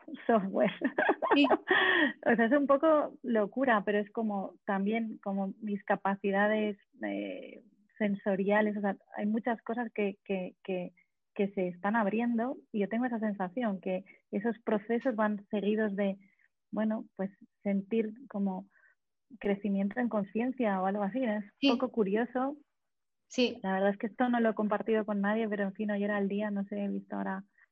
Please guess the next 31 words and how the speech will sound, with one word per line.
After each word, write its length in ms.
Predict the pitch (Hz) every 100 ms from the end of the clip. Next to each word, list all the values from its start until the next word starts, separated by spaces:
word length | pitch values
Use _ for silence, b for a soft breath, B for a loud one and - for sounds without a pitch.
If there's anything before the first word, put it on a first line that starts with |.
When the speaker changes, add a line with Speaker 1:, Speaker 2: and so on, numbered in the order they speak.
| _
Speaker 1:
el 140 | 202 185
Speaker 2:
Sí. 80 | 175
Speaker 1:
tema. 340 | 190 196 262 302 _ _ _ _ _ _ _ _ _ -
Speaker 2:
Claro, 280 | 262 247 214
es 200 | 247 -
que 300 | 285 277 262
es 100 | 262
lo 80 |
que 100 | 302
digo, 260 | 285 285 247
es 180 | 214 -
entra 300 | 254 254 294
la 80 | 277
luz 240 | 269 302 302 -
y 80 |
sale 260 | 233 254 269
la 80 | 233
mierda. 480 | 240 277 220 190 _ _ _ _ _ _ _ _ _ _ _ _ _ _ _ _ -
Speaker 1:
Ujú. 380 | 208 202 202 - _ _ _
Speaker 2:
O 40 |
sea, 180 | - 220
entra 220 | 226 240
la 100 | 254
información 600 | 254 254 247 247 240 254 254
nueva 520 | 277 285 277 339 359 -
y 360 | 233 226 214 220
la 160 | 208
vieja 480 | 202 240 247 269 262
tiene 280 | 262 262 254
que 60 |
salir 540 | 220 202 202 262 196